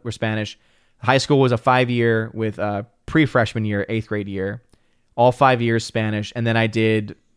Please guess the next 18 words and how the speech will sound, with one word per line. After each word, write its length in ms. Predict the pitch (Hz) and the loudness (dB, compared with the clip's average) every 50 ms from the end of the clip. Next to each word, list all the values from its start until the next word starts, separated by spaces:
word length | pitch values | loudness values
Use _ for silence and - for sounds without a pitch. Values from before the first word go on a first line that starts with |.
| _ _ _ _ _ _ _ _ _ _ _ _ | _ _ _ _ _ _ _ _ _ _ _ _
two 760 | - - - 135 131 131 131 127 127 127 127 123 123 123 127 | -10 -2 0 2 4 4 4 4 4 4 2 2 0 0 0
out 140 | - 117 113 | 2 2 2
of 100 | 117 110 | 0 0
the 80 | 110 104 | -2 -4
four 240 | - - 120 117 113 | -2 0 2 2 2
years 180 | 110 110 104 104 | 2 0 -2 -4
of 80 | 98 | -6
college, 440 | - - 110 110 107 107 104 104 98 | -6 -2 0 0 0 0 -2 -2 -4
I 80 | 98 104 | -6 -6
think 380 | - - 104 101 98 98 - - | -6 -6 -6 -6 -8 -10 -12 -10
it 40 | |
was 140 | 107 107 104 | -10 -10 -10
two, 300 | - - 104 101 98 113 - _ _ _ _ _ _ _ _ _ _ _ - | -8 -6 -6 -6 -6 -8 -10 _ _ _ _ _ _ _ _ _ _ _ -8
I 80 | 107 | -4
did 140 | 101 107 98 | -4 -4 -4
Spanish. 540 | - - - 202 196 98 190 110 - - - _ _ _ _ _ _ _ _ _ _ _ _ _ _ _ _ _ - - | -4 -4 -4 -4 -2 -2 -4 -6 -8 -12 -16 _ _ _ _ _ _ _ _ _ _ _ _ _ _ _ _ _ -12 -4
And 260 | - 120 120 120 120 - _ - | 0 0 2 2 0 -2 _ -2
I, 500 | 127 135 156 185 202 202 208 208 202 190 | 0 2 4 4 4 4 2 0 -2 -4